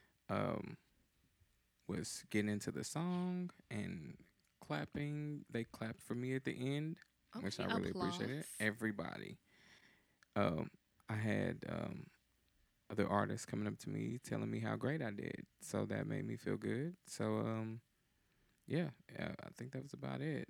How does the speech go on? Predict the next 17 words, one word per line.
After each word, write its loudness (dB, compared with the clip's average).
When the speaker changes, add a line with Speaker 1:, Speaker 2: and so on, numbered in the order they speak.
Speaker 1:
Um, -2
yeah. -2
Speaker 2:
Anything 0
else 0
happening 2
coming -2
up? 0
When 0
we -2
gonna -2
hear -2
some -2
new 2
music? 0
What's -4
going 0
on? 0